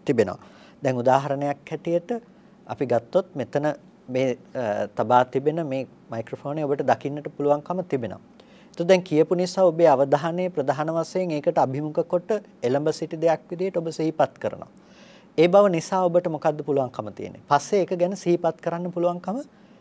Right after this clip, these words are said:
තියෙනවා. දැන් ඔය ගැන අවධානයක් යොමු නොවුණු, එළඹ සිටි පුද්-, නොසිටි පුද්ගලයෙකුට මොකද වෙන්නේ? පස්සේ අවස්ථාවක ඇහුවොත් එහෙම ඒ බණ කියන වෙලාවේ තිබුණ දේ ඔබ දැක්කද කියලා ඇහුවොත්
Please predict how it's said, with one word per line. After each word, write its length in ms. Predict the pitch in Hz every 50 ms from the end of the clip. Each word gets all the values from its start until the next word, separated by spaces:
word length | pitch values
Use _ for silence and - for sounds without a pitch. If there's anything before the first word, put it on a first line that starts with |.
| _ _ _ - -
තියෙනවා. 220 | 123 104 95 98 - -
දැන් 220 | - 156 175 165
ඔය 140 | 170 170 180
ගැන 160 | 208 202 202
අවධානයක් 680 | 185 156 151 160 165 165 156 190 185 190 190 190 190 - - -
යොමු 220 | - 170 180 185 175
නොවුණු, 360 | 147 147 151 165 160 123 98 - - _ - _ _ _ _ -
එළඹ 240 | 143 185 202 208 220
සිටි 260 | - - 220 208 214
පුද්-, 280 | - 180 170 156 156 165 -
නොසිටි 520 | - 147 143 135 139 135 - 220 180 208
පුද්ගලයෙකුට 580 | 175 - 151 139 127 143 139 131 131 120 117 -
මොකද 240 | 117 107 95 95 87
වෙන්නේ? 280 | 98 - - - - _ - _ - - - - - - _ _
පස්සේ 320 | - 139 135 - - 185 170
අවස්ථාවක 640 | 170 170 165 - - - 170 165 165 170 160 -
ඇහුවොත් 480 | 160 135 123 143 147 156 156 - - -
එහෙම 260 | 147 131 147 143 147 151 151 - - - - - - - -
ඒ 80 | 127
බණ 240 | 123 131 120 135 143
කියන 260 | 139 - 151 143 143
වෙලාවේ 500 | 135 127 127 131 127 131 127 131 135 - - - -
තිබුණ 320 | - 131 123 131 131 135 127
දේ 180 | 135 135 131
ඔබ 120 | 120 127 127
දැක්කද 440 | 120 113 110 - - 147 147 156
කියලා 280 | 156 - 165 160 160 156
ඇහුවොත් 260 | 165 160 160 160 -